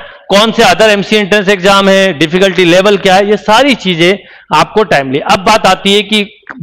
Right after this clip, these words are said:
build your basic, तो उसके लिए best book क्या है, टाइम टेबल क्या है, study pattern क्या है।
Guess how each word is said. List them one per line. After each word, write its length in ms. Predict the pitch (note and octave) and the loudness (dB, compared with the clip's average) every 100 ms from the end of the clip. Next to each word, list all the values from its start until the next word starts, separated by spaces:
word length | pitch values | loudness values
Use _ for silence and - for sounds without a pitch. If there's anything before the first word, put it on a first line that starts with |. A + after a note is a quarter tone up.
| C#3+ | -2
build 200 | A#3 G#3 | 0 2
your 240 | G#3+ G#3+ E3 | 0 2 0
basic, 260 | D3 C#3 B2 - - - - | -2 -4 -6 -14 -20 -18 -4
तो 60 | |
उसके 220 | F#3 - G3 | -4 0 0
लिए 120 | G3+ | 0
best 320 | D#3+ F3 - | 2 0 0
book 140 | F#3 - | -4 0
क्या 140 | F#3+ | 0
है, 180 | E3+ F3+ | 2 2
टाइम 260 | E3+ D3+ D#3 | 0 -2 0
टेबल 260 | F3+ F3+ | -2 0
क्या 180 | F3 F3+ | 0 0
है, 80 | F#3 | 0
study 300 | - C#3+ C3 | 0 -2 -2
pattern 340 | A#2+ A#2 B2 | -4 -6 -6
क्या 160 | A#2 | -8
है। 60 | B2 | -8